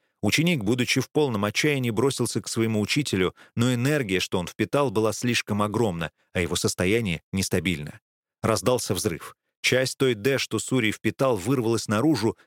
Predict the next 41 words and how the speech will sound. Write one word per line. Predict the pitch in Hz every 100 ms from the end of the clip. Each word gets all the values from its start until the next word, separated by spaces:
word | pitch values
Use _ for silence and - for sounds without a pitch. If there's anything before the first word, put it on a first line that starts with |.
| -
и, |
вступив | 135 - 156 165
в | -
контакт | 131 135 143 110
с | 92
другой | 90 127 135
энергией, | 113 151 135 131
произвела | - 120 101 113 113
реакцию. | 101 85 - - - _ _ _ -
Земля | 92 120 117 135
затряслась. | 110 104 107 - 82 80 - _ _ _
Молодой | 101 107 117 120
человек | - 107 113 117
упал | 104 117 107
на | 95
землю | 90 120 131 113
и |
прикрыл | 107 107 123 131
голову | 117 120 101
руками, | 98 87 143 139 120 - -
потому | 123 147
что | 147 -
сверху | - 120 139 135
посыпались | - 123 - 143 127 113
ветки | 107 127 -
ломающихся | 123 117 110 101 - 101 110
деревьев. | 95 92 85 76 - - _ _
И | -
когда | 104 104 104 117
он | 110
поднял | 107 107 90 80
взгляд, | - 90 123 -
то | 110
увидел, | 98 123 113 104
как | 110 87
с |
громким | 92 117 139 120 107
скрежетом | - - 143 117 - 107
прямиком | 110 110 120 123 98
на | 95
них | 139 -